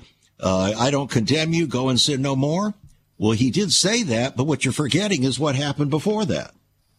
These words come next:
They brought the woman, the religious leaders brought her, and from Jesus' viewpoint, he knew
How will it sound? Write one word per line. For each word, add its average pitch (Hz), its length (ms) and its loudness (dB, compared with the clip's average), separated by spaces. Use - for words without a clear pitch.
They 131 120 4
brought 156 380 0
the 208 80 2
woman, 101 480 0
the 110 100 2
religious 156 540 0
leaders 135 320 0
brought 131 440 2
her, 90 420 -2
and 139 440 0
from 135 200 2
Jesus' 196 460 0
viewpoint, 139 520 -2
he 185 200 2
knew 143 460 0